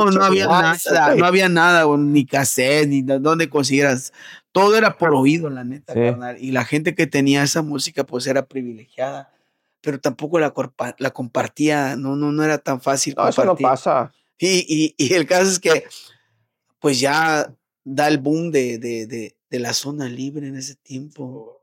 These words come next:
Speaker 2: Ok.
Speaker 1: Da el boom de la zona libre en Belice. Y en ese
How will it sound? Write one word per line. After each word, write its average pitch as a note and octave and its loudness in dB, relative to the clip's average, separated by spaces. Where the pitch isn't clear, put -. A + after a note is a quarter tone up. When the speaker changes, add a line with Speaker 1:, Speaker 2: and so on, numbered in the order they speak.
Speaker 2:
Ok. A#2+ -4
Speaker 1:
Da C3+ -6
el C3 -6
boom C3+ -10
de C#3 -8
la C3 -10
zona C3+ -8
libre C3 -4
en C3 -6
Belice. B2+ -6
Y C3+ 0
en D3 4
ese D#3+ 2